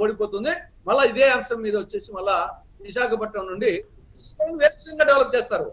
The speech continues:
ఆర్థిక రాజధానిగా, ఐటీ రాజధానిగా, సినిమా రాజధానిగా, టూరిజం రాజధానిగా, ఉత్తరాంధ్ర సుజల స్రవంతి విశాఖపట్నాన్ని అనేక విధాలుగా డెవలప్ చేసి, కానీ ఈ అంశంలో మాత్రము ఖచ్చితంగా పులివెందుల ప్రజలే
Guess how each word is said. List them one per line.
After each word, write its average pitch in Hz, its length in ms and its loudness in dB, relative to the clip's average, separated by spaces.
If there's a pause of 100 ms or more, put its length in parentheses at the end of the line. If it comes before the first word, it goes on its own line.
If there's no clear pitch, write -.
ఆర్థిక 214 320 0
రాజధానిగా, 208 720 0
ఐటీ 214 280 0
రాజధానిగా, 208 580 0
సినిమా 214 340 -4
రాజధానిగా, 202 580 -2 (380)
టూరిజం 226 360 0
రాజధానిగా, 214 640 2
ఉత్తరాంధ్ర 226 460 -4
సుజల 214 260 -6
స్రవంతి 208 460 -8 (520)
విశాఖపట్నాన్ని 277 880 2
అనేక 311 260 4 (100)
విధాలుగా 277 400 6 (400)
డెవలప్ 233 280 2
చేసి, 208 220 0 (1000)
కానీ 277 160 -4 (180)
ఈ - 20 6 (160)
అంశంలో 302 380 4 (100)
మాత్రము 269 340 2 (380)
ఖచ్చితంగా 277 600 2 (460)
పులివెందుల 277 480 0 (140)
ప్రజలే 254 360 6